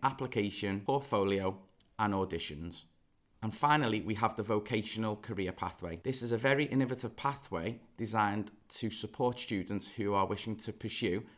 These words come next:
a degree apprenticeship programme. There will be mock interviews arranged with industry visitors. And finally, we have the vocational career pathway. This is a pathway designed for students who are wishing to pursue a degree apprenticeship programme,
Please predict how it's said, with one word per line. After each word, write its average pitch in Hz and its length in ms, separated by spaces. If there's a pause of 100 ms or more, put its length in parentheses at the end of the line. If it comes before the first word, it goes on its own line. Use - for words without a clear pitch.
(160)
a 104 80
degree 120 560
apprenticeship - 580
programme. 95 440 (100)
There 110 80
will 104 80
be 113 140
mock 131 320
interviews 110 500
arranged 98 380
with 92 180
industry 110 560
visitors. 95 680 (200)
And 117 100
finally, 160 400
we 151 120
have 135 180
the 127 80
vocational 110 800
career 101 280
pathway. 90 520 (580)
This 131 180
is 135 120
a 147 40
pathway 120 400
designed 101 360
for 107 80
students 123 520
who 104 140
are 104 60
wishing 117 320
to 123 100
pursue 110 560
a 104 60
degree 113 300
apprenticeship 107 600
programme, 95 460